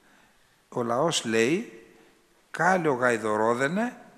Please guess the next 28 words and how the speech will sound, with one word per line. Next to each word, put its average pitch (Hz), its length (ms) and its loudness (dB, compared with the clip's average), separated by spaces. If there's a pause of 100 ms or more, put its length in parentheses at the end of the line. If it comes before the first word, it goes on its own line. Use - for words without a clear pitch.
(300)
παρά 160 340 0
γαϊδωρογύρευε». 185 1040 0
Δεν 226 160 -2
το 220 120 0
δέσαμε 151 340 0
το 120 60 -2
γάιδαρό 107 380 2
μας 101 180 -6
με 101 80 -14
την 101 100 -8
Αλβανία. 98 540 -4 (920)
Δηλαδή, 120 480 0 (500)
στην - 240 -8
ουσία, 143 260 -4
για 123 180 -2
να 113 120 -4
τους 107 200 -10
δώσουμε, 120 680 -4 (300)
να 113 100 -6
άρουμε 143 360 0
το 117 140 -4
βέτο 135 300 -4
και 110 140 -6
να 104 100 -4
γίνουν 117 260 -6
μέλος 120 280 -2
στο - 160 -6
νατο, 104 640 -4